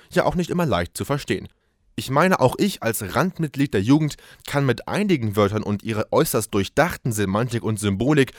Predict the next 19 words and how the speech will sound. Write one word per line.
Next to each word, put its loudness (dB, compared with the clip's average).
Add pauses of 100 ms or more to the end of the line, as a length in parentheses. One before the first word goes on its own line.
(240)
in 2
normalen 2
Gesprächen 0 (120)
nicht -2
viel 0
anfangen. -4 (400)
Nehmen 2
wir 0
beispielsweise 2
den -6
Anglizismus -4 (120)
Chinning. -2 (340)
Bei 2
der 0
überaus 0
sinnvollen 0
Beschäftigung 0
des -2
Chinnings -2